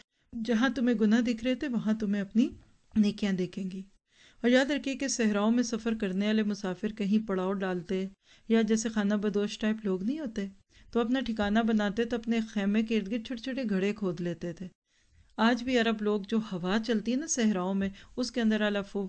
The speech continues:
करी हो नाफून का लफ्ज़ लाते हैं। तो वो खेमों के इर्द गिर्द घड़े क्यों खोदते थे?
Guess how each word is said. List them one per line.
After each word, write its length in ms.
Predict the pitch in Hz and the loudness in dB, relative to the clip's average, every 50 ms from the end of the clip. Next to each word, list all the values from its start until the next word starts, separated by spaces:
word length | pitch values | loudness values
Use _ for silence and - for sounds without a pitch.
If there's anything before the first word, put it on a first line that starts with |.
| - - | -6 -6
करी 240 | - 196 185 196 196 | -4 -2 0 0 0
हो 140 | 190 180 208 | 0 0 -2
नाफून 420 | 202 196 190 190 - 202 196 190 190 | -2 -2 -4 -6 -4 -2 -2 -2 -2
का 140 | 196 202 185 | -2 -4 -4
लफ्ज़ 220 | 185 185 180 - - | -4 -4 -6 -6 -8
लाते 260 | 185 175 165 - 185 | -8 -8 -8 -8 -10
हैं। 160 | 180 190 - _ _ _ _ _ _ _ _ | -10 -10 -12 _ _ _ _ _ _ _ _
तो 100 | - 220 | 0 2
वो 80 | 220 226 220 | 2 2 2
खेमों 340 | - 214 202 202 214 226 | 0 0 0 2 2 0
के 120 | 220 226 214 | 2 2 0
इर्द 120 | 196 202 | 0 0
गिर्द 180 | - 226 226 202 | -4 -4 -2 0
घड़े 180 | 196 190 214 226 | 0 0 0 0
क्यों 160 | 220 254 247 | 0 -4 -4
खोदते 360 | - 233 226 220 220 247 254 | -2 -2 -4 0 0 -2 0
थे? 160 | 226 294 302 | 0 -2 -4